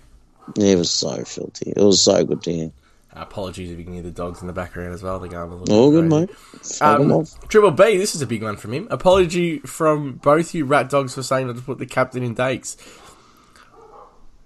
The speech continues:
Speaker 1: Yeah, well, okay, sorry, mate. You didn't have to listen to me, you fuckhead.
Speaker 2: Um, pretty sure I wrote a captain's article that had Daicos in there.
Speaker 1: Yeah, good writing.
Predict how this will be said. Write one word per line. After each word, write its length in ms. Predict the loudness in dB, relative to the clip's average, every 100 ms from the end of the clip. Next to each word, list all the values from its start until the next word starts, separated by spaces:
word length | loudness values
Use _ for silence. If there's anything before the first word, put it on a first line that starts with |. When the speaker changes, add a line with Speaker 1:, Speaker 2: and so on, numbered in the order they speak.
| -14 -6
Speaker 1:
Yeah, 240 | 0 2
well, 280 | 4 2 0 -2
okay, 320 | 0 4 4
sorry, 340 | 4 6 6 6
mate. 160 | 2
You 100 | 0 -6 -12 0 4
didn't 160 | 4
have 100 | 4
to 80 | 6
listen 300 | 6 4 0
to 80 | 0
me, 80 | 0
you 100 | 0
fuckhead. 580 | 2 0 4 2 2 -6 _ -20 _ _ _ -16 -16 _ -6
Speaker 2:
Um, 720 | -4 -4 -6 -8 -10 -10 -14 _ _ -20 -20 _ _ -20
pretty 160 | -8 -6
sure 180 | 0 2
I 20 |
wrote 240 | 4 4
a 40 | 2
captain's 400 | -2 -2 -4 -2
article 460 | -2 -2 -4 -8
that 140 | -6 -6
had 240 | -6 -4
Daicos 480 | -4 -4 -6 -10 -8
in 80 | -8
there. 160 | -8 -10 -20 -20 _ _ -20 -20 -20 -20 _ -20 -14 -14 -16 -20 _ -2
Speaker 1:
Yeah, 180 | 2 4
good 180 | 2 0
writing. 560 | 2 4 4 0 -6